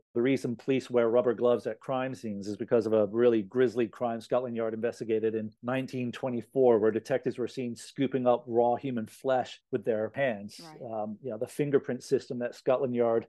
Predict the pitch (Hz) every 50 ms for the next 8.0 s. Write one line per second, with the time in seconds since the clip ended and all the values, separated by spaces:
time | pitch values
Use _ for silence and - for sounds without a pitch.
0 | _ - 127 104 123 113 113 117 117 - - 127 123 - - - 127 131 139 139
1 | 135 127 113 - _ - 131 120 120 120 120 117 117 120 123 - 147 123 117 117
2 | 117 117 117 117 - - 156 143 147 135 - - 123 117 113 110 113 120 127 131
3 | 127 123 123 123 - - 123 113 - - 135 131 - 131 120 107 123 117 - 117
4 | 113 113 - - _ - 147 135 131 - - 147 135 127 123 110 113 117 113 117
5 | 113 113 110 107 110 113 113 117 131 143 143 123 - 135 117 113 123 135 135 117
6 | 98 98 101 - - - - - 139 131 131 135 135 135 - 156 143 135 127 127
7 | 127 127 131 - - - - 151 139 135 135 131 127 120 117 - 135 131 123 123